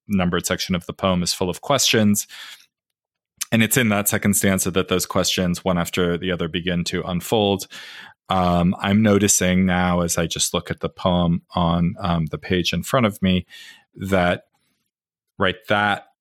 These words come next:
second stanza is five lines. Again, it, um,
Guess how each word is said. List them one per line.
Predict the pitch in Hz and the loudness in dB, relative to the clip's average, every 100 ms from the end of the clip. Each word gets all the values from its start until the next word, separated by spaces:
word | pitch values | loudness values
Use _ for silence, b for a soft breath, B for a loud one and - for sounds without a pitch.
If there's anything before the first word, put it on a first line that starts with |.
| _ _ _ | _ _ _
second | - 107 - 98 | -2 0 0 -2
stanza | - 98 92 87 92 90 90 _ _ _ _ - | 0 2 2 2 2 2 0 _ _ _ _ -4
is | 90 | -4
five | - - 95 90 | -4 -2 0 0
lines. | 95 90 87 87 85 - | 0 2 2 2 0 -4
Again, | - 98 104 98 95 92 92 - | -8 -4 0 2 2 0 -2 -4
it, | 95 87 - - | -2 -2 -6 -6
um, | 95 90 85 80 90 | -2 0 -2 -4 -6